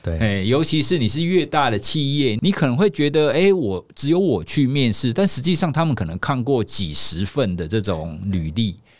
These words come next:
Speaker 2: 对，所以我们当时我也都会给那些学生说，你要把你最重要的东西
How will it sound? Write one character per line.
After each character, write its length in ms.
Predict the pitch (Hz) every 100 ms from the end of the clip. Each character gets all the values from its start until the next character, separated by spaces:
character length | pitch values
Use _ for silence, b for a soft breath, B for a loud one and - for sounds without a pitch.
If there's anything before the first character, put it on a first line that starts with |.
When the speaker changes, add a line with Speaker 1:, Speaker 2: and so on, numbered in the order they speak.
| b b b
Speaker 2:
对， 160 | 120 104
所 140 | 196
以 100 | 247
我 160 | 135 98
们 160 | 98
当 280 | 101 165 175
时 320 | - 107 110
我 180 | 123 135
也 100 | 170
都 140 | - 135
会 160 | 143
给 220 | - 90
那 120 | 98 110
些 140 | 123
学 220 | 117 95
生 200 | 92 107
说， 160 | 101 110
你 80 | 95
要 120 | 135
把 140 | 113
你 100 | 113
最 240 | 104 - 127
重 300 | - 120 98
要 180 | 110 87
的 100 | 80
东 260 | 92 87
西 340 | 87 90 82